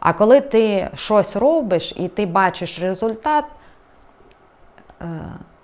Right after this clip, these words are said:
це особ-, особисто для мене в-, важливо бачити, що, е, є результат, да, від того, що я роблю.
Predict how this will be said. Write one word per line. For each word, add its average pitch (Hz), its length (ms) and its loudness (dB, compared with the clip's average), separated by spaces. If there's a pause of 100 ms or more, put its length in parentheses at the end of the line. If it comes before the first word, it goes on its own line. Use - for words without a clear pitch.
(140)
це 180 200 2
особ-, 170 380 0
особисто 180 600 0
для 175 160 2
мене 139 260 -2
в-, 131 160 -8
важливо 156 500 -2
бачити, 143 440 -2
що, 135 420 -4 (160)
е, 143 400 -6 (360)
є 156 220 0
результат, 147 540 -6
да, 180 140 -2
від 147 180 -6
того, 139 180 -4
що - 160 -10
я 143 140 -4
роблю. 143 320 -6